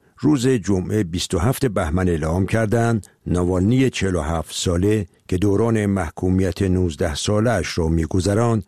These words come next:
در زندان درگذشته است. درگذشت ناوالنی کمتر از یک ماه پیش از برگزاری انتخابات ریاست جمهوری روسیه رخ داد که به طور گسترده پیش بینی می‌شود نتیجه آن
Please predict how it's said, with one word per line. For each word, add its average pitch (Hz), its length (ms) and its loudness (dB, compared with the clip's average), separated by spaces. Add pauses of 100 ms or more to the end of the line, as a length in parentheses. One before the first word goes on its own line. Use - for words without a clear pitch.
(200)
در 90 160 0
زندان 87 520 0 (120)
درگذشته 85 640 -2
است. 65 380 -8 (560)
درگذشت 123 600 0
ناوالنی 107 720 2
کمتر 98 440 -2
از 90 180 -2
یک 139 240 2
ماه 117 320 0 (140)
پیش 139 260 0
از 101 220 0
برگزاری 92 600 0
انتخابات 92 600 -2
ریاست 85 560 0
جمهوری 82 580 0
روسیه 80 520 0
رخ 131 200 0
داد 101 260 0 (440)
که 90 80 -2
به 87 140 0
طور 143 280 2
گسترده 98 680 -2
پیش - 400 -6
بینی 90 220 2
می‌شود 101 500 0 (360)
نتیجه 98 560 2
آن 110 260 0